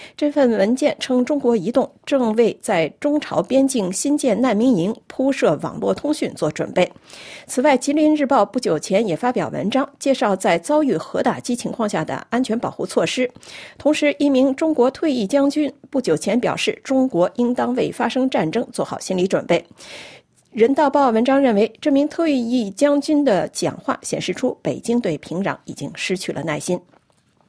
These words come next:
《回声报》今天发表法国共和党籍欧洲议会议员Frank Proust的观点文章，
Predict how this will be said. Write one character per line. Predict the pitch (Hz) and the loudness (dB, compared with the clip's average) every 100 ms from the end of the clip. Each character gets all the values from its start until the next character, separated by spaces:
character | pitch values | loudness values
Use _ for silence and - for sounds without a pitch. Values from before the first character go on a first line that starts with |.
| _ _ _ - - - - - | _ _ _ -20 -20 -20 -20 -6
《回 | - | -2
声 | 269 320 | 0 2
报》 | 320 254 | 4 4
今 | 226 254 | 4 2
天 | 277 262 | 4 2
发 | 269 269 | 2 0
表 | 220 180 - | 2 2 0
法 | - 208 185 | -4 -2 0
国 | 214 233 247 | 2 2 2
共 | - 302 | 2 4
和 | 240 220 | 4 2
党 | 180 165 | 2 -2
籍 | - 190 202 _ - | -2 -2 -2 _ 2
欧 | 285 285 | 4 4
洲 | 294 294 277 | 4 4 2
议 | 285 269 214 | 0 0 0
会 | - 254 190 | 2 4 4
议 | 247 214 | 2 -2
员 | 165 170 180 | 2 2 0
Frank | - - 285 - 196 | -4 0 0 0 -8
Proust | - - 285 - 151 - | -8 -4 -4 -4 -6 -2
的 | 143 107 _ _ | -2 -2 _ _
观 | - 277 | 0 2
点 | 269 139 | 2 0
文 | 135 170 | -2 0
章， | 240 | 0